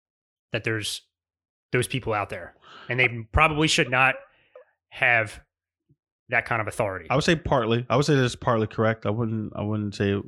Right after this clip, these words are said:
Speaker 2: would be a black and white thing. I think it is a black and white thing also, because a lot of these people, like I said, they have no experiences with black people outside of what they see on T V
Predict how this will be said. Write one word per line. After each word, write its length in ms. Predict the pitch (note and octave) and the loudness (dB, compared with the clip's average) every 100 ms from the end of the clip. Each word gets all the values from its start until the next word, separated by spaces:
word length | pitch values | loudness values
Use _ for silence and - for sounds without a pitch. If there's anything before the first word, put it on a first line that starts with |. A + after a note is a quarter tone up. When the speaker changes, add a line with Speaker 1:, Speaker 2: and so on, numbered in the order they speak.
| - | -8
Speaker 2:
would 300 | G#2+ G2+ G2 | -4 -4 -4
be 80 | G2 | -4
a 40 | |
black 220 | F#2+ F#2+ F#2+ | -2 -2 -2
and 60 | |
white 120 | F#2 G2+ | -4 -2
thing. 80 | |
I 60 | G2 | -4
think 160 | G2+ G2+ | -2 0
it 60 | |
is 160 | G2+ G2+ | 0 -2
a 40 | |
black 220 | G2 G2 G2 | -2 -4 -2
and 80 | |
white 160 | G2 F#2+ | -6 -6
thing 100 | G#2 | -6
also, 300 | G#2+ A2+ G#2+ | -6 -4 -6
because 320 | G#2 G2+ F#2+ - - - - - | -4 -4 -4 -6 -20 -20 -14 -2
a 80 | A#2 | 2
lot 160 | A#2+ | 4
of 60 | A#2 | 2
these 120 | G#2+ | -2
people, 420 | - D#3 C3+ A2 | 0 0 0 -2
like 120 | A2 A2 | -2 -2
I 40 | |
said, 200 | - C3 | 0 0
they 100 | G#2+ | 0
have 160 | B2 C#3 | 0 0
no 160 | C#3+ A#2+ | 0 -2
experiences 560 | - C#3 C3+ A2+ G2+ | -2 0 0 0 -2
with 160 | G2+ G2 | -2 2
black 220 | G#2+ A#2 | 2 2
people 180 | A2 G2+ | 0 2
outside 280 | G2 - G2+ | 0 0 -2
of 40 | |
what 100 | G#2 | -2
they 100 | F#2+ | -4
see 180 | F#2 A2 | -4 -4
on 100 | G2 | -6
T 180 | - | -4
V 100 | G#2+ | -4